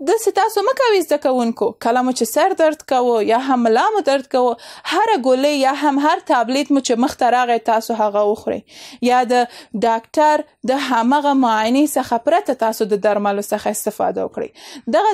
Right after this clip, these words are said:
درمل یا هم د دغه دواګانو استفاده نه یوازې دا چې تاسو ته ګټه نه رسوي، بلکې د مختلفو زیانونو د رامنځته کېدو سبب کیږي. ځینې څښاک یا هم ځینې نوشیدني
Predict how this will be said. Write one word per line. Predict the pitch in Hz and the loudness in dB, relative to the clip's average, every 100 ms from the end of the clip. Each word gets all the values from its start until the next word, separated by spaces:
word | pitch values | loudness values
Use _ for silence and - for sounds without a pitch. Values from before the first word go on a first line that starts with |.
| 302 | 2
درمل | 262 233 220 269 262 | 0 0 -2 -2 -2
یا | 330 | 2
هم | 302 247 | 2 2
د | 233 | 0
دغه | 330 349 269 | 0 2 0
دواګانو | 240 233 226 247 240 226 | 2 0 0 0 0 -2
استفاده | - 220 220 208 226 - | -4 -2 -2 0 -2 -4
نه | - 277 320 494 | -10 -2 0 2
یوازې | 427 277 254 240 | 2 2 0 0
دا | 247 254 | 0 0
چې | 247 208 - - 269 | -2 -2 -8 -2 -2
تاسو | 285 - | 0 0
ته | 240 208 - - 202 | 0 -2 -6 -4 0
ګټه | 330 571 494 | 2 2 2
نه | 285 | 0
رسوي، | 240 233 214 220 - 220 285 | 0 -2 -4 -6 -8 -2 0
بلکې | 381 403 381 | 0 2 2
د | 330 | 2
مختلفو | 320 302 269 330 349 294 | 0 0 0 0 0 2
زیانونو | 262 233 262 262 | 0 2 2 2
د | 240 208 | 2 0
رامنځته | 202 240 262 - 294 | 0 0 0 -2 -2
کېدو | 311 311 320 - - - - | -2 0 -2 -6 -20 -8 -2
سبب | 370 233 - - | -2 -2 -6 -18
کیږي. | - _ _ _ _ _ - - - 269 | -20 _ _ _ _ _ -20 -20 -12 -4
ځینې | 302 605 554 - | 0 2 2 0
څښاک | - 427 415 - 320 | 0 0 -2 -2 -2
یا | 339 | 0
هم | 359 330 277 | 2 2 2
ځینې | 427 480 349 | 2 2 2
نوشیدني | 285 - 226 226 240 | 2 0 0 0 2